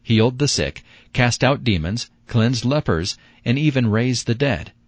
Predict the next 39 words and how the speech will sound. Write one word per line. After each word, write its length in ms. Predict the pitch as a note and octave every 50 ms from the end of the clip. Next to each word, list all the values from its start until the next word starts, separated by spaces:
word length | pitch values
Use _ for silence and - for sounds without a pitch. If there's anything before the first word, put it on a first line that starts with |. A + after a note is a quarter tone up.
| _ _ - -
There 140 | D3 D3
is 160 | C#3 A#2+ - D#3
nothing 260 | E3 E3 - E3+ B2
to 120 | G#2+ G#2 A#2
indicate 460 | C3 B2+ A#2 - - E2 D#2+ E2+ -
that 160 | A2 G2+ F#2+
Judas 420 | F#2+ - C3+ B2+ A#2 G#2 F#2+ -
did 160 | - - G#2 G2+
not 200 | G#2+ B2+ B2+ A2+
have 220 | A#2 B2+ C3 A2+
the 100 | G2 F#2+
same 300 | - - A#2+ A#2+ A#2+ A2+
power 360 | - A2+ A#2 A#2+ G2 F#2 F#2
as 220 | - G#2 A2 G2+ F#2+
the 160 | A2 G#2+ - -
other 240 | A#2 G#2+ A2 G#2
eleven, 500 | G#2 G#2 A2 C3 D3+ E3+ B2+ F#2+ C2+ - - _ - - - - - -
although 320 | A#2+ B2+ A2 B2 A#2+ A#2+
he 140 | A2 B2+ A#2+
never 300 | A#2 B2 C3+ B2+ B2 A#2
was 320 | G#2+ B2+ C3+ B2+ A#2 G#2+
a 100 | G#2+ G2+
true 300 | G2 - - C#3+ D3 C3
disciple 540 | G2 G2+ F#2 - - B2+ C3 - - E2 D2
of 140 | E2+ E2+ -
Christ. 480 | - - D3 C3+ F#2+ D#2+ - - - - _ _ _
He 140 | _ - A2
was 180 | G#2 G#2 F#2 G2
a 60 | F#2
deceiver 580 | - G2 - - G3 F#3+ D#3+ G#2+ F2+ E2+ G2+ - _ _ _ _ -
and 140 | G2 F#2 E2
the 100 | E2 D#2+
son 260 | - - C3 C3 B2+
of 200 | A#2 G2 - -
perdition, 560 | - A#2 G2+ G2+ C#3+ E3 - - E2+ C#2+ - _ _ _ _ _ - A2
John 260 | G#2 B2 A2 G2+ G2
seventeen, 480 | - B2 A#2 G2 G2+ - A2 G2+ F2+ D#2+
verse 180 | D#2 D#2+ -
twelve. 440 | - - C#3+ C3 G#2 D#2+ - -